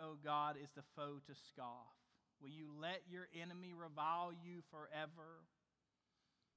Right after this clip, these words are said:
God, why do you hold back your right hand?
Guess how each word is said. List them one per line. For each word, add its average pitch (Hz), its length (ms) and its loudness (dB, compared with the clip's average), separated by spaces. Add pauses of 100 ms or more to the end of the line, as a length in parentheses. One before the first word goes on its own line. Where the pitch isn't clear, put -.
(800)
God, 147 160 -2 (720)
why 156 180 2
do 185 60 -2
you 170 160 -6
hold 170 340 -8
back 160 380 0
your 165 100 -8
right 147 380 0
hand? 147 300 -8